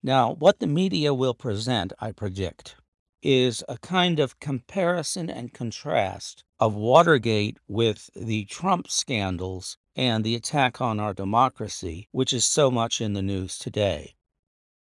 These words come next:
Really, historians don't like to do these kinds of comparisons and contrasts, particularly when it focuses equally on these two disparate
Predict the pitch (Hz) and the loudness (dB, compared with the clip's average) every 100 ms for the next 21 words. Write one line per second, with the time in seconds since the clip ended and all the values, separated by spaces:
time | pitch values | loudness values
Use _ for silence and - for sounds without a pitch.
0 | _ _ _ _ - 202 220 220 190 180 | _ _ _ _ -2 2 6 6 6 2
1 | - - 180 175 160 151 139 - 143 139 | 0 2 4 4 4 0 -2 -2 0 0
2 | 127 127 120 127 - - - 107 123 123 | -4 0 0 0 -6 -10 -6 -2 0 0
3 | 113 110 107 - - 113 107 101 101 - | -2 -4 -4 -6 -2 -2 -2 -4 -8 -8
4 | 104 104 123 104 107 - 92 95 90 80 | -8 -6 -2 -2 -2 -6 -8 -8 -10 -10
5 | - 135 117 - 82 90 - - - - | -4 -2 -2 -4 -6 -8 -14 -20 -20 -20
6 | _ _ _ _ - 151 - 220 - 175 | _ _ _ _ -6 -4 0 0 0 0
7 | 160 139 139 131 - 131 143 135 139 120 | 2 4 2 0 -4 -2 0 -2 -4 -8
8 | - 165 - 139 - 113 - 180 - - | 2 2 2 -4 -2 -4 -4 -6 -6 -2
9 | 143 117 117 135 123 117 113 120 110 - | 0 2 0 -2 -4 -2 -2 -2 -4 -8
10 | - - 180 170 156 - - 107 139 170 | -12 0 4 4 2 -2 -14 -2 2 4
11 | - - 139 117 | 2 4 6 6